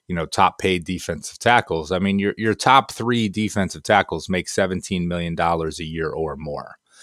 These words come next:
Even if you go down, let's see, to number ten on the list, that takes you around Akeem Hicks, Damon Harrison, which is somewhere around eleven to twelve million dollars per year. That was a number we talked about earlier in the season with Phillips as an average per year in an earlier podcast,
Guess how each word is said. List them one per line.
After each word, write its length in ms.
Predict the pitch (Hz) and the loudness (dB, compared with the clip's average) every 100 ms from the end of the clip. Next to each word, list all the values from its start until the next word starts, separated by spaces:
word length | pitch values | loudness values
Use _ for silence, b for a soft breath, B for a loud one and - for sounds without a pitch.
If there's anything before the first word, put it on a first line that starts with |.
| b b b _ - | b b b _ 2
Even 300 | 135 135 120 | 6 6 4
if 120 | 95 | 2
you 140 | 113 | 0
go 320 | 104 107 107 101 | 2 4 6 6
down, 500 | 104 104 101 92 85 B B _ | 6 6 6 2 -2 B B _
let's 260 | 101 107 - | 0 2 0
see, 340 | - 101 90 | -2 0 -2
to 180 | - 95 | -4 -4
number 480 | 85 104 104 90 80 | 0 2 2 0 -4
ten 440 | - - 120 120 | -8 -2 2 4
on 200 | 92 85 | 2 0
the 100 | 78 | -4
list, 400 | 78 80 80 - | -6 -4 -6 -2
that 200 | 104 101 | 0 0
takes 300 | - 101 90 | 2 -2 -2
you 120 | 90 85 | -4 -4
around 320 | 90 92 78 | -2 -4 -6
Akeem 400 | - - 92 85 | -8 -4 -4 -2
Hicks, 360 | 98 92 - | -2 -2 -6
Damon 340 | - 92 90 - | -4 -2 -2 -2
Harrison, 600 | 92 90 85 - 87 82 | 0 0 -2 -4 -6 -6
which 160 | 80 | -8
is 100 | - | -10
somewhere 500 | - 101 98 90 85 | -2 0 2 0 0
around 340 | 85 87 87 78 | -2 -2 -2 -4
eleven 500 | 80 90 95 98 92 | -4 0 0 0 -2
to 120 | - | -6
twelve 500 | - - 90 87 - | -12 -2 0 0 -2
million 300 | 87 82 82 | -6 -6 -6
dollars 420 | 80 80 76 73 | -4 -2 -4 -6
per 220 | - - 82 | -10 -10 -6
year. 340 | 85 80 - _ _ _ _ _ _ | -4 -6 -8 _ _ _ _ _ _
That 220 | - 127 170 | 0 2 4
was 160 | 120 | 4
a 40 | 120 | 4
number 240 | 123 113 | 4 4
we 140 | 104 | 4
talked 320 | 95 104 98 92 | 4 4 4 2
about 240 | 92 92 | 2 2
earlier 380 | 95 98 92 90 | 2 0 0 0
in 80 | 82 | -4
the 80 | 82 | -4
season 460 | - 120 85 82 | -2 -2 -2 -4
with 140 | 80 - | -6 -4
Phillips 440 | 90 85 90 - | -2 0 -2 -4
as 140 | 82 | -6
an 120 | 78 82 | -6 -2
average 480 | 87 85 85 80 | 0 0 -2 -8
per 160 | - 87 | -6 -4
year 360 | 80 82 85 87 | -4 -4 -2 -2
in 120 | 85 | -4
an 120 | 82 | -8
earlier 400 | - 87 85 78 | -6 -4 -4 -6
podcast, 760 | - 90 87 87 92 85 80 | -2 0 2 2 0 0 -2